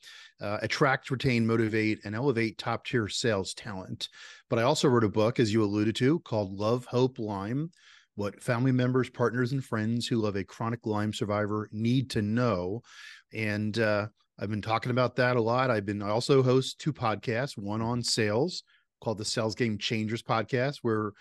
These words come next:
well over six hundred and fifty shows, and I typically interview V Ps of sales with big companies. And then I started a podcast called Love, Hope, Lyme, which is based on some of the things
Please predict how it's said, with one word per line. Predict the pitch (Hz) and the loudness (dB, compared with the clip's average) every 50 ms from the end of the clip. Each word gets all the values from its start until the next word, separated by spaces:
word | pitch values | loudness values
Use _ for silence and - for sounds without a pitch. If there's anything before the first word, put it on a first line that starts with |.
| - - - - _ _ | -20 -20 -20 -20 _ _
well | - 101 113 127 127 123 | -6 -2 -2 0 2 2
over | 127 120 120 104 | 2 2 0 -4
six | - - 135 - - - | -2 -4 -8 -8 -8 -4
hundred | 139 131 127 113 131 123 104 | -2 0 2 2 2 0 0
and | 107 101 | -4 -2
fifty | - 139 127 - _ - 127 | -2 -2 -2 -2 _ -4 -4
shows, | 120 - - 127 110 110 117 123 131 131 127 | -2 -2 -2 -2 0 0 0 0 0 0 -2
and | 120 104 | -4 -4
I | 101 101 104 107 - - - - - - - _ | -4 -4 -4 -6 -8 -12 -20 -20 -20 -20 -10 _
typically | - 180 - 180 - 165 143 127 120 | 0 0 0 2 2 4 6 6 6
interview | 120 120 117 120 135 131 | 4 4 4 4 4 4
V | 110 104 120 131 | 4 4 2 2
Ps | 127 131 - 127 123 117 | 2 0 0 0 2 2
of | 135 135 135 | 0 0 0
sales | - - 120 107 107 107 113 120 117 - | 0 0 0 0 0 0 -2 -2 -2 -4
with | 113 98 - | -8 -8 -4
big | - 127 123 | -4 -6 -4
companies. | - 117 98 87 - 107 117 143 165 - - - - - - - - _ _ _ | -4 -8 -8 -6 -6 -4 -4 -4 -4 -6 -10 -18 -20 -20 -20 -20 -20 _ _ _
And | 110 107 | -6 -2
then | 113 | -2
I | 120 131 | 0 0
started | - - - 131 123 123 | 0 2 2 2 4 2
a | 117 - | 0 0
podcast | - 117 113 120 101 - 135 131 139 139 - | 0 0 0 0 -2 -4 -4 -4 -4 -6 -8
called | - - 120 107 92 | -4 0 0 0 0
Love, | 95 92 107 113 127 131 131 | -2 0 2 2 2 0 -2
Hope, | - 131 139 139 135 139 - | -2 0 0 0 0 -2 -8
Lyme, | 101 110 127 151 160 117 98 92 95 113 147 160 - - - - - - _ | -8 -6 -6 -4 -4 -4 -4 -4 -4 -4 -4 -4 -6 -12 -20 -20 -20 -20 _
which | - 113 107 - | -6 -6 -2 -2
is | 113 98 | -2 -4
based | - - 120 117 120 117 - - | 0 0 0 2 2 0 0 0
on | 120 110 110 110 107 | 2 2 2 2 0
some | - - 113 107 120 | 0 0 0 0 2
of | 117 | 0
the | 117 110 | 0 -2
things | - - 117 110 107 110 110 110 107 98 - - - | -2 -2 -2 -2 0 -2 -2 -4 -4 -4 -4 -6 -6